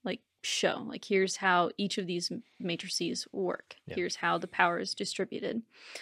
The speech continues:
Speaker 1: "Under the reign of gender, men and women collectively depend on each other. Their mutual dependence sets limits to struggle, exploitation, defeat. Vernacular culture is a truce between genders, and sometimes a cruel one,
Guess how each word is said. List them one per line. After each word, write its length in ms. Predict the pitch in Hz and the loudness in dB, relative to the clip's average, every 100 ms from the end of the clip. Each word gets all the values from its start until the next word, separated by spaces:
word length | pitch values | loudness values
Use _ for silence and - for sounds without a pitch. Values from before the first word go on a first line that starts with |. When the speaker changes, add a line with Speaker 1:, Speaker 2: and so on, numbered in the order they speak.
| - - - - - - - _ - | -16 -18 -18 -20 -20 -20 -20 _ 8
Speaker 1:
"Under 200 | 233 240 | 10 10
the 120 | 208 | 8
reign 300 | 190 208 208 | 8 6 4
of 160 | 180 | 2
gender, 560 | 170 262 294 220 190 240 | 4 8 10 10 8 6
men 240 | 220 208 | 6 4
and 100 | 214 | 4
women 300 | 202 190 208 | 4 2 2
collectively 800 | 208 - 196 180 - 233 208 226 | 0 0 2 2 2 0 4 2
depend 480 | 202 220 - 190 190 | 2 0 0 2 2
on 160 | - 185 | 2 2
each 200 | 185 - | 2 2
other. 320 | 233 175 175 190 | 2 2 0 -4
Their 100 | 196 | -2
mutual 400 | 196 208 220 226 | 0 0 2 2
dependence 720 | 214 220 208 208 196 196 - - | 2 -2 0 2 2 0 -2 -4
sets 340 | - 185 180 | 2 2 2
limits 560 | 196 202 214 220 - - | 2 2 2 0 -2 -4
to 300 | - 208 190 | -2 0 0
struggle, 480 | 180 - 190 190 190 | 0 0 2 2 2
exploitation, 920 | 185 - - 170 - 202 190 196 185 | 0 -2 -6 -6 -4 -4 -2 -2 -2
defeat. 440 | 180 - 170 - - _ _ - - _ | -4 -4 -6 -6 -14 _ _ -20 -20 _
Vernacular 540 | 214 202 202 226 214 214 | 2 6 6 4 2 2
culture 560 | - 202 - 233 226 | 0 0 2 2 2
is 340 | 226 190 202 190 | 2 2 0 0
a 120 | 190 | -2
truce 480 | - - 233 240 - | -2 2 6 6 4
between 360 | 214 - 190 185 | 0 0 -2 0
genders, 640 | 180 175 170 175 - - _ | -2 -2 -2 -4 -6 -10 _
and 160 | - 214 | 2 2
sometimes 680 | - 233 233 - 214 202 196 | 6 8 8 6 2 2 0
a 40 | |
cruel 400 | - - 190 190 | -2 2 4 4
one, 360 | 165 - 220 | 2 -2 -2